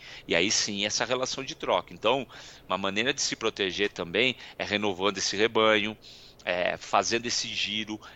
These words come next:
e preparando esse meu animal, com certeza, pra um segundo semestre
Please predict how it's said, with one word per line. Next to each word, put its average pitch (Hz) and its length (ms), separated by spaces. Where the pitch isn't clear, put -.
e - 80
preparando 107 720
esse 123 200
meu 120 140
animal, 110 680
com 120 140
certeza, 127 360
pra - 140
um 92 40
segundo 92 320
semestre 98 680